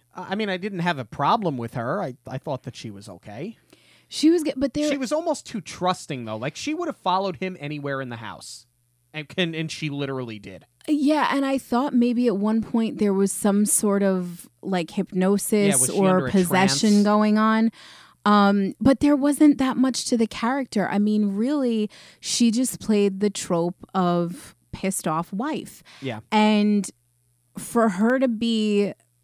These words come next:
Speaker 2: you know, her story was very central to the film. So you need to give her more than that. We need a reason to like her. We need a reason for the kids to want their mom back. And quite honestly,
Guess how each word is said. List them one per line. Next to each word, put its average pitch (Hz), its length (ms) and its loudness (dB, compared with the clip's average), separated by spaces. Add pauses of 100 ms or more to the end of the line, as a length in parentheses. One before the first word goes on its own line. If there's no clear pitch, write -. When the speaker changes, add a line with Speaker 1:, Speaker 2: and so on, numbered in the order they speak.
Speaker 2:
you 240 320 2
know, 208 160 4
her 202 180 4
story 240 520 4
was 196 240 6
very 202 280 6
central 180 720 4 (120)
to 214 140 4
the 180 100 2
film. 254 480 2
So 208 380 4
you 220 200 2
need 277 160 2
to 302 60 0
give 247 140 0
her 220 60 2
more 220 200 4
than 247 80 4
that. 180 160 0
We 202 100 4
need 277 140 4
a 320 40 2
reason 262 280 2
to 208 60 0
like 202 240 0
her. 220 80 2
We 190 160 -2
need 202 140 0
a 208 60 0
reason 202 480 0 (460)
for - 180 0
the 190 100 2
kids 208 340 0
to - 100 -2
want 175 320 -2
their 190 100 2
mom 180 360 4
back. - 340 -8 (320)
And 190 500 2 (100)
quite 254 340 2
honestly, 277 500 2